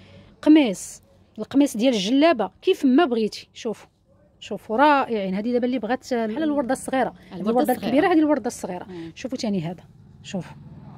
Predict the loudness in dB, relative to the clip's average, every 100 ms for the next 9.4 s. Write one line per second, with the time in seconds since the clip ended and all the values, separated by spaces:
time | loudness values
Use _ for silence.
0 | -16 -12 -2 0 4 4 2 0 -6 -4
1 | 0 2 2 2 -4 -6 -4 -4 -4 -12
2 | -12 -10 -4 -2 0 -2 -2 -2 -2 -4
3 | -2 0 0 -2 -2 0 2 0 -2 _
4 | -20 -10 -10 -6 -4 -2 -2 -4 -6 -10
5 | -6 -4 -2 -4 -6 -8 -6 -2 -2 -2
6 | -4 -2 -4 -2 -2 0 0 0 -4 _
7 | _ _ -16 -8 -6 -2 0 -2 -6 -6
8 | -2 0 0 0 0 0 -4 -6 -12 -12
9 | -10 -4 -2